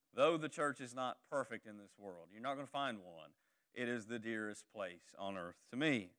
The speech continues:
So you think about how dear the church is to you. Now, while there's no such thing as a perfect church, there is such a thing as a healthy church. But sadly, understand this, many aren't really concerned about a healthy church in today's day and age.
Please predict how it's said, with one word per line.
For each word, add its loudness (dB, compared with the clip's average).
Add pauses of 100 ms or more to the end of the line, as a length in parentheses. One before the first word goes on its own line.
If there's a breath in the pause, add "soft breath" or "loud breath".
(500)
So 6
you 6
think 4
about 6
how 6
dear 2
the -2
church -2
is -8
to -8
you. 8 (400)
Now, 10 (460)
while 12
there's 6
no 12
such 6
thing 10
as 6
a 4
perfect 8
church, 6
there 8
is 10
such 4
a -4
thing 6
as 6
a 6
healthy 10
church. 2 (380)
But 12
sadly, 10
understand 8
this, -2 (380)
many 8
aren't 12
really 8
concerned 0
about 4
a -2
healthy -2
church -8
in -20
today's -12
day -8
and -16
age. -18